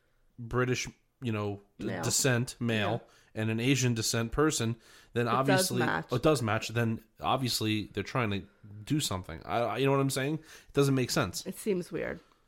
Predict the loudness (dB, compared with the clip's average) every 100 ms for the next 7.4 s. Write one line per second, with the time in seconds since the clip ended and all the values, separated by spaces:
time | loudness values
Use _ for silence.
0 | _ _ _ _ _ 0 4 4 6 4
1 | 2 2 2 4 4 4 2 -2 -2 -4
2 | -4 -2 2 2 2 0 -2 -2 -2 0
3 | -2 -6 -20 -6 2 6 6 8 6 6
4 | 0 2 4 4 2 -6 _ _ _ -2
5 | 4 6 6 4 4 6 4 4 6 4
6 | 4 0 0 0 -4 2 6 8 6 4
7 | 0 -2 -4